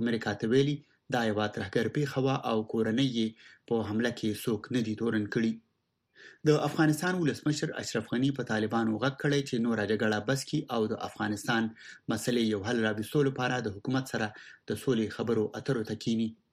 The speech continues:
نوموړي دا غوښتنه په داسې وخت کړې چې طالبانو د وړوکي اختر په دریو ورځو کې د ډزبندۍ اعلان کړی او خپلو وسلوالو ته یې ویلي چې په دې ورځو کې حملې نه کوي.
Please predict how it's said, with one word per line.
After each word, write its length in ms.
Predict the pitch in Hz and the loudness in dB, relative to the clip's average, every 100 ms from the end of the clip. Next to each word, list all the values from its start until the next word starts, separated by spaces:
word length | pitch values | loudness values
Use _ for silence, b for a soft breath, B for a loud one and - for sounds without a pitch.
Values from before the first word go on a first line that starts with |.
| _ _ _ _ - | _ _ _ _ -4
نوموړي 340 | 120 113 110 113 | 0 2 2 2
دا 80 | 104 | 2
غوښتنه 340 | 104 - 139 127 113 | 0 -2 0 0 0
په 60 | 113 | 0
داسې 200 | 107 120 | 0 0
وخت 160 | 110 - | 0 0
کړې 180 | 147 139 135 | 0 2 0
چې 120 | 113 | -2
طالبانو 420 | 107 107 120 127 131 B B B 123 | 0 2 2 2 0 B B B 2
د 100 | 123 | 6
وړوکي 260 | 151 151 - | 6 4 -2
اختر 260 | - - 113 | -2 -6 -4
په 160 | 117 104 | -4 -2
دریو 140 | 120 | 0
ورځو 240 | 113 139 117 | 4 2 2
کې 100 | 117 113 | -2 0
د 40 | 113 104 | 0 0
ډزبندۍ 480 | 107 - 107 113 113 | -2 0 0 0 0
اعلان 340 | 123 120 107 104 | 0 0 0 0
کړی 180 | 110 110 - _ b b b - | -2 -2 -6 _ b b b -12
او 80 | 101 | -6
خپلو 240 | 120 113 | 0 0
وسلوالو 500 | 104 - 113 127 131 127 | 0 -2 0 2 2 0
ته 40 | |
یې 100 | 113 107 | 0 2
ویلي 280 | 123 139 139 B B - | 2 2 0 B B -6
چې 80 | 120 | -2
په 60 | 117 | 2
دې 100 | 123 | 4
ورځو 220 | 151 127 107 | 4 2 -2
کې 140 | 101 | -4
حملې 260 | 98 110 113 110 | -2 0 2 0
نه 40 | 113 | 0
کوي. 220 | 107 | 0